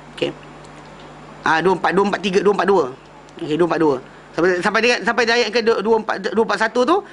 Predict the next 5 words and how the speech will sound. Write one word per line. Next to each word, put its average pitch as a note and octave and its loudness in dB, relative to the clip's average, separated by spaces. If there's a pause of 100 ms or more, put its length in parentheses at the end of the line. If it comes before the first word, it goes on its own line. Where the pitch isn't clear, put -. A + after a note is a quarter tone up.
(300)
walil, A#3 2
wal, A3+ 0
walil A#3+ 0
mutallaqati A#3+ 0
mata'un. G#3+ 0